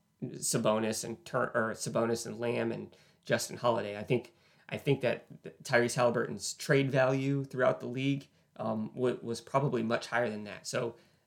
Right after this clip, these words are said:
uh, kudos to, kudos to the management on the Pacers for getting this guy in here. And, um,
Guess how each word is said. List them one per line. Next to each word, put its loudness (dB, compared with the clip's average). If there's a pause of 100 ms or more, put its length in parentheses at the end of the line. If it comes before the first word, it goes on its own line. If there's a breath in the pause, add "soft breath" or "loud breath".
(120)
uh, -12 (100)
kudos 4
to, 2 (320)
kudos 4
to -4
the 0
management 0
on -4
the -6
Pacers -4
for -12
getting -4
this -4
guy -4
in -4
here. -4 (640 soft breath)
And, 2
um, -2